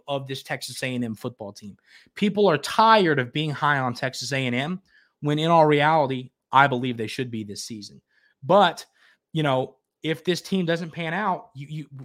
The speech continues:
r-, running back through this schedule, kinda what we just broke down, these, let's say you drop all the to-, the toss-up games. You drop the game to Miami, Arkansas, and Ole Miss, and then you lose to L S U, Tennessee, and Bama. You're six and six, playing in the bowl game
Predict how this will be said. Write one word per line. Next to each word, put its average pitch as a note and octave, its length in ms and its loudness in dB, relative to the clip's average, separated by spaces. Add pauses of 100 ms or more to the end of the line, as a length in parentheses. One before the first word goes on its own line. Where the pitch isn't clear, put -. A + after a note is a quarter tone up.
(140)
r-, D3 200 -6
running D#3 340 -2
back E3+ 240 -2
through F#3+ 100 -6
this D#3 160 -6
schedule, G3 340 -4
kinda D3+ 220 -4
what C#3+ 140 -6
we C3 80 -8
just C#3+ 200 -12
broke E3 280 -2
down, F#3+ 400 -4 (400)
these, F3 180 -4
let's G3+ 240 0
say G3+ 140 2
you E3+ 160 -6
drop F3 260 2
all F#3 220 2
the D#3 80 -4
to-, E3+ 320 0
the D3+ 80 -2
toss-up G#3 520 2
games. A2+ 380 -12 (280)
You C3+ 100 -10
drop D#3+ 320 0
the F#3 40 -6
game D#3 280 -6
to D3 80 -4
Miami, C#3 400 -4
Arkansas, B2+ 440 -4
and A#2 120 -6
Ole A2+ 100 -8
Miss, A#2 400 -8
and C3+ 100 -12
then A#2 140 -12
you A#2 160 -12
lose A#2+ 240 -8
to A#2 140 -18
L B2 180 -6
S A#2+ 180 -8
U, A#2 140 -12
Tennessee, A#2+ 480 -12
and G#2+ 120 -10
Bama. C3+ 320 -8 (540)
You're B2+ 80 -2
six - 280 0
and G#2+ 100 -10
six, - 380 -14 (400)
playing B2 220 2
in A#2 60 -2
the A2+ 60 -2
bowl A#2 180 0
game A2 400 -4